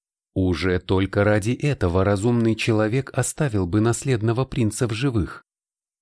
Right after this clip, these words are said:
Не только право происхождения, но и магия были обязательными условиями короля. Что ждет теперь Лунденбург?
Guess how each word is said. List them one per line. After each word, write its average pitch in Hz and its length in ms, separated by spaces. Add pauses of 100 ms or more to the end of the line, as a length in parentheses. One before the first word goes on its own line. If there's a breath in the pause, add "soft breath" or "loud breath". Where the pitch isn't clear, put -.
(120)
Не 127 200
только 143 420
право 117 360
происхождения, 110 1200 (320)
но 92 300
и 98 100
магия 98 600
были 107 340
обязательными 113 960
условиями 92 840
короля. 78 580 (640)
Что - 440
ждет 101 360
теперь 120 360
Лунденбург? 117 880